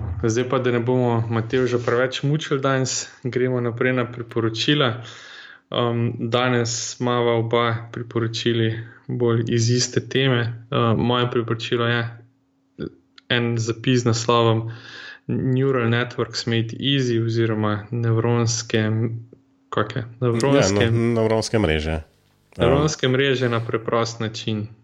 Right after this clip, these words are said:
Speaker 1: Nekaj takega. Uh, in je zelo dober zapis, ki gre skozi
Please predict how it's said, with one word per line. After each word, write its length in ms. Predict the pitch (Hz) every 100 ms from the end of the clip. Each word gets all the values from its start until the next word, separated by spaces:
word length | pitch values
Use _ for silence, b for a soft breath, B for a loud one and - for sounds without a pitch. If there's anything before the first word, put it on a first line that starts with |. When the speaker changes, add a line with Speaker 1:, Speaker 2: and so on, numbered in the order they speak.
| _ _ _
Speaker 1:
Nekaj 360 | 110 110 117 113
takega. 400 | 113 127 139 123 B B B B B B -
Uh, 560 | 123 113 113 113 107
in 300 | - 120 120
je 320 | 117 117 117 113
zelo 360 | 117 127 131
dober 460 | 123 127 123 120 113
zapis, 560 | 110 110 113 131 120 - - - - -
ki 220 | - 120
gre 260 | 117 120 117
skozi 880 | 117 - - 110 107 - - -